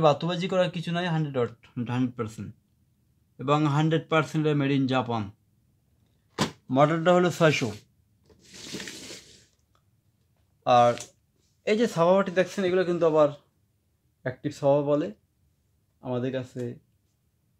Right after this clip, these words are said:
ক্যাননের অনেক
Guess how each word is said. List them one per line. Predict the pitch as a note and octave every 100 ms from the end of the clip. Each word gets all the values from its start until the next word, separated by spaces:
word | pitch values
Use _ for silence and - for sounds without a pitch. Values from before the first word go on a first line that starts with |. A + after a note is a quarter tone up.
| _ _ _ _ _ -
ক্যাননের | C#3 C#3 C#3 C3+ - _ _ _ _ _ _ _ _ _ _ _ _ _ _ C#3+
অনেক | C#3+